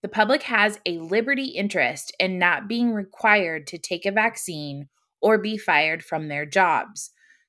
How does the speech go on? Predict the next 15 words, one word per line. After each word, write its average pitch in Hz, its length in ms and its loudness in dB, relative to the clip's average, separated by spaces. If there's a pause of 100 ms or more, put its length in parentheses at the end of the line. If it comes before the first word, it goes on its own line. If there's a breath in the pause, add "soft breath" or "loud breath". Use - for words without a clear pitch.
(100)
The 202 80 -4
public 214 340 4
interest 208 400 2
must 202 400 4
be 240 160 0
considered 190 760 2 (340 soft breath)
before 233 600 2
allowing 180 760 0 (140)
agency 220 520 -2
defendants 170 640 -4
to - 140 -8
mandate 185 720 -4
vaccines. 139 840 -10 (500)
Although 214 340 4
vaccines 214 600 0